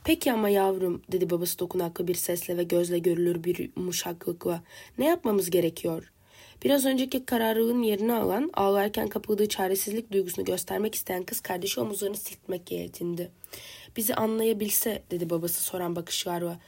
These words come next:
Kız kardeşi ağlamasını kesmeden eliyle böyle bir şey mümkün olmadığını işaret etti. "Bizi anlayabilseydi,"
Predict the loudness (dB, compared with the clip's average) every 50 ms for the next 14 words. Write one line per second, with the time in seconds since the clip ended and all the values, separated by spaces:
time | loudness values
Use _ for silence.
0 | -20 -20 -20 -20 -14 -6 -2 -2 -2 2 2 2 2 2 0 0 0 2 2 2
1 | 2 2 0 -2 -2 -4 -4 -4 -4 -4 -4 -4 -2 -2 -4 -2 -2 -2 -2 -2
2 | -2 -2 -2 0 0 0 0 0 0 0 0 0 0 0 0 0 0 -2 0 0
3 | -2 -2 -4 -4 -4 -2 0 0 0 -2 -2 0 0 0 0 -2 -2 -2 -2 -2
4 | -2 -2 -4 -4 -6 -8 -8 -12 -12 -12 -12 -16 -20 -20 -18 -18 -18 -18 -20 -12
5 | -6 -4 -2 -2 0 0 0 0 0 0 0 0 0 0 -2 -2 -2 0 0 0
6 | 0 -2 -2 -4 -8